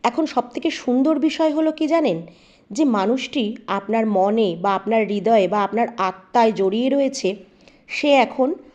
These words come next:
আপনাকে একেবারে বদলে দেবে। সে আপনার কাছাকাছি চলে এসছে। আজকের রিডিংয়ের এই বার্তা কিন্তু একেবারে ইউনিভার্সের কাছ থেকে আসা। এখন সে আপনার কাছাকাছিই রয়েছে, হয়তো আপনার খুব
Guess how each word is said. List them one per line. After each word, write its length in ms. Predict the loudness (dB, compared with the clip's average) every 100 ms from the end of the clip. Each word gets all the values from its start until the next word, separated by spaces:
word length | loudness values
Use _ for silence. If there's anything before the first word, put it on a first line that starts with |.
| _ -4
আপনাকে 680 | -4 0 -2 0 -2 -2 -10 _ _ 0
একেবারে 560 | 0 2 2 4 2
বদলে 360 | 2 -2 -2 -2
দেবে। 320 | -2 -6 -8 -16 _ _
সে 260 | -8 0 2
আপনার 380 | 2 0 -2 -2
কাছাকাছি 560 | -4 -4 -4 -4 -4 -4
চলে 300 | -2 -2 -2
এসছে। 460 | -4 -8 -10 -10 -10 -16 _ -20 -8
আজকের 400 | -4 -4 0 0
রিডিংয়ের 360 | 0 0 2 2
এই 80 |
বার্তা 380 | 0 0 0 -4
কিন্তু 540 | -2 -2 -2 -4 -6 -10 _ _ -2
একেবারে 640 | -2 2 2 4 4 2 -2 -14 _
ইউনিভার্সের 760 | -2 2 2 2 0 0 -2 -2
কাছ 280 | -2 -4 -6
থেকে 260 | -6 -4
আসা। 400 | -4 -4 -8 -12 -12 -20 _ _ _ _
এখন 460 | -4 -2 2 0 0 -8 -20 _
সে 420 | -6 0 0 0 -2
আপনার 340 | -2 0 -2
কাছাকাছিই 760 | 0 -2 -2 -4 -4 -4 -6 -2
রয়েছে, 500 | -2 -4 -6 -10 -10 -10 _ _ _ _ _ _ -10
হয়তো 300 | 2 2 6
আপনার 420 | 4 4 2 -2 -2
খুব 300 | -4 -4